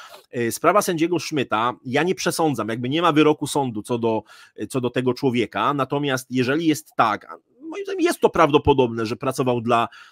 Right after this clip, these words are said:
dla obcych służb specjalnych, ale ja tego nie przesądzam, ja absolutnie nie wydaję żadnego wyroku na tego człowieka medialnego. Ym, ja wiem jedną rzecz, no, jeżeli ktoś ma, y, spo-,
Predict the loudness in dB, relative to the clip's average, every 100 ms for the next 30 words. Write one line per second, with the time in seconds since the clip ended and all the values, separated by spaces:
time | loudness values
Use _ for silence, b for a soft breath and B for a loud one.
0 | B -2 -2 -2 -6 -8 -8 -8 -6 -4
1 | -2 2 2 2 0 -2 -2 -2 0 2
2 | 2 0 0 2 0 -2 -4 -4 0 0
3 | 2 2 2 0 0 0 2 0 0 -4
4 | -2 -4 -2 -2 0 0 0 2 2 0
5 | -6 -10 B B B B -10 -8 -8 -10
6 | -10 -12 -12 -16 _ _ 2 4 6 6
7 | 4 2 2 2 0 -2 0 -2 -2 0
8 | 0 2 2 2 -2 B B _ -6 -4
9 | -2 -4 -4 -4 -8 -12 _ _ 0 0